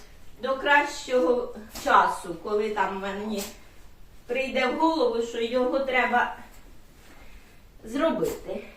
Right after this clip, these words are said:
Тікай! Яка? Ой, Господи, це не Фенді, а чудо.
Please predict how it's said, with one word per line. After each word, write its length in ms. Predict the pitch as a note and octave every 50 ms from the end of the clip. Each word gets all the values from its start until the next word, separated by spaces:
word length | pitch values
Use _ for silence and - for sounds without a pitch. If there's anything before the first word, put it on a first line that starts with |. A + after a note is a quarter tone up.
| - - - - - -
Тікай! 500 | E4+ F4+ - - G4 F#4+ F#4 E4+ D4 - - - - - - - - - - - - - - - - - - - - - - - - - - - -
Яка? 440 | C4 D#4 E4+ E4+ E4+ F4+ F#4 F#4+ - - - - - - - - - - - - - - - - - - - - - - - - - - - - - - - - - - - - - - - - - - -
Ой, 300 | D4+ D#4+ D#4 D#4 - - A#3+
Господи, 600 | A3+ A3+ A3+ - - G3+ G3+ G3+ G#3 A3+ A3+ A3+ - - -
це 120 | C#4+ C#4+
не 160 | C4 C4 B3+ - -
Фенді, 340 | D#4 D#4+ D#4+ D#4+ - - A#3+
а 180 | A#3 A#3+ - -
чудо. 260 | - - G3+ G3